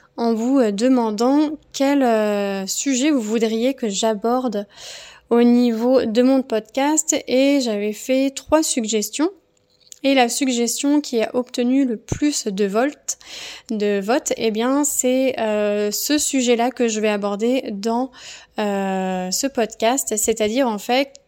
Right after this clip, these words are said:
quatre choses complètement contradictoires que l'on fait au quotidien et, euh, qui, euh, sont, euh, totalement absurdes. Donc peut-être que vous ne faites pas ces quatre choses-là, mais en tout cas, c'est des choses qu'on a tendance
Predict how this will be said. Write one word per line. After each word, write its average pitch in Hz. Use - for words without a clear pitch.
quatre -
choses 269
complètement 240
contradictoires 247
que -
l'on 226
fait 254
au 247
quotidien 240
et, 277
euh, 220
qui, 254
euh, 214
sont, 269
euh, 220
totalement 254
absurdes. 214
Donc 226
peut-être 269
que -
vous 226
ne 233
faites 220
pas 240
ces -
quatre 240
choses-là, 226
mais 240
en 226
tout 226
cas, 269
c'est -
des 240
choses 262
qu'on 240
a 208
tendance 254